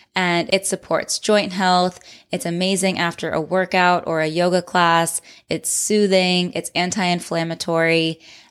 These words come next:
and it helps you sleep like a baby. I love it. And all you really need is a small amount of turmeric in your day-to-day to reap its benefits, but definitely be careful around your clothes because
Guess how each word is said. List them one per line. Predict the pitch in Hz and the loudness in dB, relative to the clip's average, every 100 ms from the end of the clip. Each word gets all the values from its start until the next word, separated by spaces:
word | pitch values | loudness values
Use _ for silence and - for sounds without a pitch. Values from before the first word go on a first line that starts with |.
| - | -2
and | 180 175 170 170 170 - _ | 2 4 4 2 -2 -8 _
it | - 180 | -2 0
helps | 180 170 | 0 0
you | 180 | -2
sleep | - 170 - | 0 -2 0
like | 151 | -2
a | - | -2
baby. | 135 - 131 - - _ _ | -4 -4 -6 -10 -12 _ _
I | - 170 165 165 165 165 - _ | -2 2 4 4 2 -2 -10 _
love | 165 160 55 | -6 -4 -4
it. | - - - - _ _ 175 | -8 -8 -12 -14 _ _ -2
And | 180 180 | 0 4
all | 202 214 | 4 4
you | 254 | 4
really | 247 233 220 | 4 4 4
need | 185 175 | 2 2
is | 175 | 0
a | 170 | -2
small | - 170 165 | -2 0 0
amount | 175 170 156 | 0 -2 -4
of | 170 | -6
turmeric | - 170 165 175 180 | -6 -4 0 0 0
in | 180 | -2
your | 170 | -4
day-to-day | 165 165 165 160 165 175 | -2 -2 0 0 2 2
to | 190 175 | 0 -2
reap | 170 160 | -4 -4
its | 160 | -6
benefits, | - 160 165 - 214 233 233 - - - _ | -2 -2 -2 2 4 2 0 -8 -12 -20 _
but | - 175 180 175 - | 0 4 4 2 0
definitely | 190 202 240 240 269 | 0 0 0 0 0
be | 254 | 0
careful | - 208 202 208 | 0 0 0 0
around | 202 185 196 | 2 2 2
your | 226 | -2
clothes | - 180 170 165 170 | 0 2 4 2 0
because | - 170 - 160 156 | -6 -6 -2 -2 -2